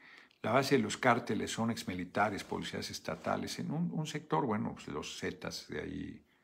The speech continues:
salieron. García Luna, Car-, sí, claro, Bo-, claro, el comandante Borolas, así no se puede, no, no, claro.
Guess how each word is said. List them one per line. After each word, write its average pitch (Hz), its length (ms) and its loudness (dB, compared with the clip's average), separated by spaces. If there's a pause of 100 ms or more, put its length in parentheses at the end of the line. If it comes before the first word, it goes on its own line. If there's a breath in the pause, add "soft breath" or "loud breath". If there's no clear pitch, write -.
salieron. - 520 -2 (460 loud breath)
García - 320 0
Luna, 101 460 0
Car-, 110 260 -2
sí, 123 240 -2
claro, - 460 -6 (380)
Bo-, 85 280 -2
claro, 92 540 0
el - 100 -10
comandante 76 560 -6
Borolas, - 600 -6
así - 180 -10
no 95 100 -8
se 90 140 -8
puede, 87 220 -4
no, 85 200 -4
no, 82 180 -8
claro. - 380 0